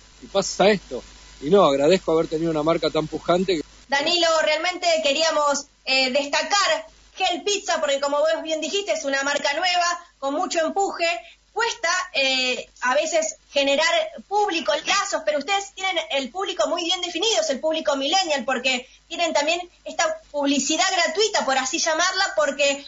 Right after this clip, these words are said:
Speaker 2: muchos van a sus locales cuando se podía, porque, eh, la ambientación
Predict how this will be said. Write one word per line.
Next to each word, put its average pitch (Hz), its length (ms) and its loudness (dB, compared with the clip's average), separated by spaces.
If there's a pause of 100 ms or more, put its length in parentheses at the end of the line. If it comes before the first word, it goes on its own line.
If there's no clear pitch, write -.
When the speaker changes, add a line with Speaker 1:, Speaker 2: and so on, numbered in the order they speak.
Speaker 2:
muchos 392 340 0
van 359 200 2 (260)
a 247 100 -2
sus 254 180 2
locales 262 440 4
cuando 247 200 -6
se 233 120 -6
podía, 330 380 -2 (420)
porque, 262 260 -4
eh, 247 720 -2
la 269 120 0
ambientación 285 680 0